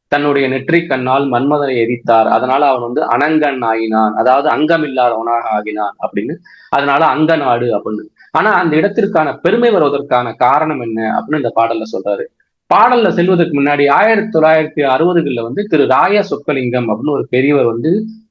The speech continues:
கம்பனும் சிவனும் அப்படின்னு ஒரு புத்தகத்தை வெளியிட்டிருக்காரு. அதாவது கம்பராமாயணத்துல எங்கெல்லாம் சிவனுடைய பெருமைகளை சொல்லப்பட்டிருக்கிறது அப்படின்னு ஒரு முன்னூத்தி தொண்ணூத்தி ஐந்து பாடல்களை எடுத்து ஒரு தொகுப்பாக வெளியிட்டிருக்காரு.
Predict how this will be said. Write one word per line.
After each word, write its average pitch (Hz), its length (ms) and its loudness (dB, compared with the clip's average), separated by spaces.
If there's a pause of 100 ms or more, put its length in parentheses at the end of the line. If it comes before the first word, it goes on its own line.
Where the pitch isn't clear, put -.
(140)
கம்பனும் 226 460 2
சிவனும் 160 480 2
அப்படின்னு 123 300 -2
ஒரு 156 160 2
புத்தகத்தை 131 460 -4
வெளியிட்டிருக்காரு. 113 460 -4
அதாவது 160 520 0
கம்பராமாயணத்துல 160 800 -2
எங்கெல்லாம் 175 520 2
சிவனுடைய 165 580 0
பெருமைகளை 127 420 -2
சொல்லப்பட்டிருக்கிறது 113 760 -2
அப்படின்னு 120 260 -2 (460)
ஒரு 165 200 4
முன்னூத்தி 208 480 2
தொண்ணூத்தி 160 280 0
ஐந்து 127 220 0
பாடல்களை 139 420 0
எடுத்து 117 300 -2
ஒரு 165 160 -2
தொகுப்பாக 139 520 0
வெளியிட்டிருக்காரு. 117 580 -4